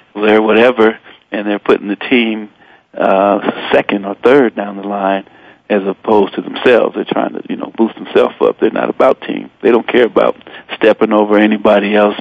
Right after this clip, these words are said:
putting the quarterback out there on Front Street. They just, you know, they don't care. It's about them,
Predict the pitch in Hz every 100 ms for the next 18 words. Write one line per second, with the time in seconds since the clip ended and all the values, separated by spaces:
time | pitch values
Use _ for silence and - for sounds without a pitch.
0 | - 117 101 - 113 110 - 113 110 113
1 | 101 107 110 107 - 113 - - 113 -
2 | - - - - 117 98 - 135 117 120
3 | 120 120 - - - - 196 113 - 190
4 | -